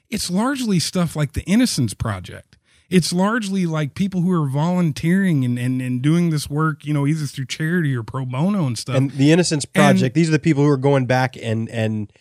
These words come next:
Speaker 2: uh, uh, testing D N A.
Speaker 1: Right, right, right.
Speaker 2: Retesting D N A with modern practices.
Speaker 1: Yeah,
Speaker 2: And,
Speaker 1: yeah.
Speaker 2: and in a lot of cases, getting people off of death row, right?
Speaker 1: Well, uh,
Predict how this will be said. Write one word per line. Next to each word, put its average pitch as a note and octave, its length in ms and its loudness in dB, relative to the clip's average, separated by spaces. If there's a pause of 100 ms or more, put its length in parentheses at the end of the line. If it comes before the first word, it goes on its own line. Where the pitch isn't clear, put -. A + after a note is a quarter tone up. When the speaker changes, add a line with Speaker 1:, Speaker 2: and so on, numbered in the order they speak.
(340)
Speaker 2:
uh, A2 400 -2 (280)
uh, - 20 -18 (760)
testing D3 420 0
D C3 160 2
N A#2+ 60 2
A. A#2+ 340 -2 (200)
Speaker 1:
Right, D3+ 360 2
right, C3+ 140 0
right. - 20 4
Speaker 2:
Retesting D3 560 2
D C3 120 2
N B2+ 60 2
A B2+ 120 4
with B2 160 0
modern A#2+ 380 0
practices. A#2 800 -6
Speaker 1:
Yeah, D3+ 380 -2
Speaker 2:
And, C3 160 2
Speaker 1:
yeah. C#3+ 60 0
Speaker 2:
and D3+ 140 4
in D3+ 80 4
a D3 40 4
lot D#3 220 6
of F3+ 60 0
cases, - 420 -2 (320)
getting C3 260 2
people C3+ 360 0
off A#2 200 -2
of A#2 80 -2
death A2 200 -2
row, C#3 260 -2
right? A2 320 -4
Speaker 1:
Well, D3+ 320 2
uh, C#3 160 -2